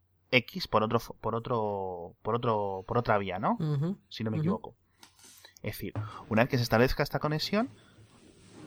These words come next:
Speaker 1: se pueden, eh, emitir pagos, se pueden empezar a transferir archivos por Bluetooth o por Wi-Fi o un Wi-Fi, un, un Wi-Fi ad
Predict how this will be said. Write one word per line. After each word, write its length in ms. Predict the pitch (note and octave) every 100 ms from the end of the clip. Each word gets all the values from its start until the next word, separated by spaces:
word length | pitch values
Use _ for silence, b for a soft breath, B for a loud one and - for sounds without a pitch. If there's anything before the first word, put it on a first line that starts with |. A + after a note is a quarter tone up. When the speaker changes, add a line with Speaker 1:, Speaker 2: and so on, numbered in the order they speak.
| -
Speaker 1:
se 160 | -
pueden, 280 | G#2+ A#2 A#2 A#2
eh, 400 | - - G#2 G2+ G2+
emitir 320 | G2+ A2 A2
pagos, 400 | - D#3+ F3+ F3
se 80 | G#2+
pueden 140 | A2
empezar 260 | A2+ A2+ G#2+
a 40 |
transferir 360 | G#2+ - G#2+ G#2
archivos 460 | - - G#2 G#2
por 260 | - G#2 G2+
Bluetooth 480 | A#2 D#3 E3+ F3 -
o 160 | G2+ G#2
por 840 | G2 G2 F#2+ G2 F#2+ F#2+ F#2+ F#2+ F#2
Wi-Fi 600 | G2 G#2 D#3 - F#3 D#3
o 300 | G#2 G2+ G2
un 320 | G#2+ G#2+ G#2+
Wi-Fi, 320 | A2+ - A2 A#2
un, 380 | A2 G#2+ G#2 -
un 160 | A2
Wi-Fi 320 | A2+ A2 -
ad 140 | G#2